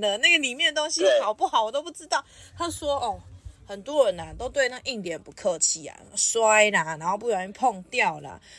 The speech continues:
Speaker 1: 然后再来就是不正常开机啦，还要不然就是一直插着啦，这些。”他就是开始狂念，然后你就会很像一个就是做错的孩子，“对，我就是坏掉那个啊。”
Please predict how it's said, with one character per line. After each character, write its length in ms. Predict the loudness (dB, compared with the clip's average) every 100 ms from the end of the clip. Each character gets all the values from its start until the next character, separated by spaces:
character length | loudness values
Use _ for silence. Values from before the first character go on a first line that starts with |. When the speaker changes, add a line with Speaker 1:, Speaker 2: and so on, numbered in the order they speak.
| 0
Speaker 1:
然 100 | 4
后 80 | 6
再 120 | 6
来 100 | 6
就 100 | 4
是 120 | -2
不 180 | -8 -8
正 240 | 2 2
常 260 | 2 -8 -10
开 280 | -4 -2 0
机 340 | 0 -2 -2
啦， 200 | -6 -4 6
还 100 | 6
要 80 |
不 80 | 8
然 140 | 4 2
就 60 |
是 100 | -4
一 100 | -4
直 140 | -4 0
插 340 | 2 6 4
着 200 | 4 2
啦， 160 | 0 -4
这 120 | 0
些。” 200 | 2 0 -4 -18 -8 -2
他 80 |
就 140 | 0 0
是 80 | -2
开 220 | 2 2
始 160 | 2
狂 400 | -2 2 2 0
念， 200 | -8 -8 -10 _ _ _ _ -4
然 100 | -2
后 120 | -2 -4 _ _
你 120 | -6 6
就 100 | 8
会 160 | 8
很 100 | 6
像 160 | 2 2
一 60 |
个 140 | 2 -2
就 120 | -2
是 220 | -2 -2 -4
做 220 | 2 2
错 200 | 4 0
的 100 | 0
孩 260 | 0 0
子 160 | 0 -10 -4
，“对， 100 | 0
我 200 | 0 -2
就 120 | -8
是 120 | -8
坏 200 | -2 -2
掉 200 | 0 -2
那 200 | -2 -4
个 180 | -6 -10
啊。” 280 | -8 -8